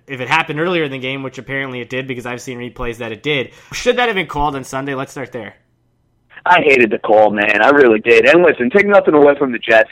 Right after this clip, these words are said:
Speaker 2: because in the second half, they were down eleven points. I thought they thoroughly outplayed the Patriots in the second half of the football game. And, I mean, all in all, I thought the Jets did deserve to win the football game. But that was an awful call. I mean,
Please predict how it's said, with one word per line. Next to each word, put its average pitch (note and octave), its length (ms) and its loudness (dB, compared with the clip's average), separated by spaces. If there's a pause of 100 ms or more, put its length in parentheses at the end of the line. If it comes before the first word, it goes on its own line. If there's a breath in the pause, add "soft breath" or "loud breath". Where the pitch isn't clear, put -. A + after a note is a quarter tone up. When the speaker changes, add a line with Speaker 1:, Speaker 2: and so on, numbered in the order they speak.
Speaker 2:
because G#2+ 440 2
in G#2+ 120 -4
the A#2+ 120 -6
second C#3 260 -4
half, A#2+ 300 2
they C3+ 80 0
were C3+ 120 0
down A#2+ 200 0
eleven A2 320 -4
points. G#2+ 420 -8 (480)
I C#3 60 -2
thought D3+ 220 0
they A#2+ 100 -2 (100)
thoroughly B2+ 400 2
outplayed G#2+ 400 -2
the G#2+ 60 -18
Patriots G#2 500 -8
in G2 80 -12
the G#2 120 -14
second G#2+ 240 -8
half A2+ 160 -4
of - 80 -20
the A2 60 -16
football B2 340 0
game. B2+ 260 0
And, A#2 100 -2
I A2+ 40 2
mean, A#2 180 -6
all C#3 180 2
in C3 60 0
all, D3 180 2
I D3+ 60 0
thought D3+ 220 -2
the C3+ 80 -14
Jets C#3 320 -2 (480)
did D3+ 200 0
deserve C#3 500 0
to B2+ 100 -14
win D3+ 220 -4
the F3 100 -4
football G#2+ 420 -6
game. G#2+ 320 -6 (400 soft breath)
But B2 380 0
that D#3+ 240 0
was E3+ 220 2
an C#3 80 -4
awful B2+ 300 -2
call. D3 360 -4 (120)
I B2 60 -10
mean, A#2+ 220 -6